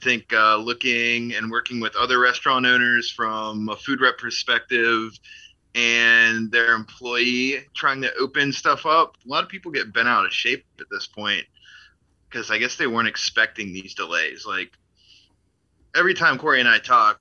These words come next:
we talk about something being delayed, and we just plan for it being delayed. And I think that's really helped us not get stressed. I think, uh, as we get closer to the date, probably the weeks leading up to when we need to be open,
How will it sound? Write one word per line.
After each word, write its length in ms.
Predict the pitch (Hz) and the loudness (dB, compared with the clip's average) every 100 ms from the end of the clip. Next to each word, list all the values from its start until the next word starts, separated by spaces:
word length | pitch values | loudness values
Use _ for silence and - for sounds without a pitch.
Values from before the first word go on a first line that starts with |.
| - | -10
we 100 | 110 | -10
talk 260 | 113 107 104 | -4 -4 -2
about 240 | 104 98 | -6 -6
something 300 | 104 101 104 | -12 -12 -10
being 180 | 98 95 | -10 -10
delayed, 400 | 98 98 69 62 127 _ - | -4 -2 -2 -6 -20 _ -8
and 220 | 104 101 | -6 -6
we 80 | 101 | -8
just 180 | 101 - | -10 -10
plan 280 | 101 101 101 | -8 -8 -8
for 160 | 98 | -10
it 80 | 73 | -10
being 180 | 98 95 | -12 -14
delayed. 380 | 98 92 90 95 113 | -12 -8 -8 -8 -16
And 120 | 104 107 | -8 -6
I 80 | |
think 220 | 104 101 104 | -6 -8 -4
that's 440 | 104 - - - _ - - - _ _ | -4 -4 -10 -10 _ -20 -20 -20 _ _
really 880 | 104 117 143 143 127 120 113 107 - _ _ _ _ _ - | -6 4 6 8 6 4 0 -4 -10 _ _ _ _ _ -6
helped 300 | 127 127 - | -2 0 0
us 200 | 113 - | 0 0
not 240 | 113 120 | 2 2
get 140 | 156 - | 0 -6
stressed. 680 | - 165 170 190 - - _ - | 0 4 4 2 -4 -16 _ -8
I 100 | 113 | -6
think, 400 | - 120 110 117 | -2 -4 -2 0
uh, 540 | 113 113 113 110 113 104 | 4 4 6 6 6 4
as 120 | 110 | 0
we 80 | 117 | -4
get 160 | 110 - | -8 -6
closer 320 | 123 113 107 | -6 -6 -10
to 140 | - | -6
the 120 | 117 101 | -4 0
date, 300 | 107 117 120 | 0 0 -2
probably 500 | 113 110 101 110 104 | -4 -4 -8 -8 -8
the 80 | |
weeks 280 | 104 110 - | -8 -12 -8
leading 240 | 117 104 104 | -6 -6 -6
up 140 | 104 | -8
to 100 | 107 | -8
when 140 | 104 | -10
we 80 | 104 | -8
need 200 | 104 98 | -8 -10
to 80 | 98 | -14
be 140 | 98 87 | -8 -4
open, 500 | 101 107 107 101 | -4 -2 -4 -4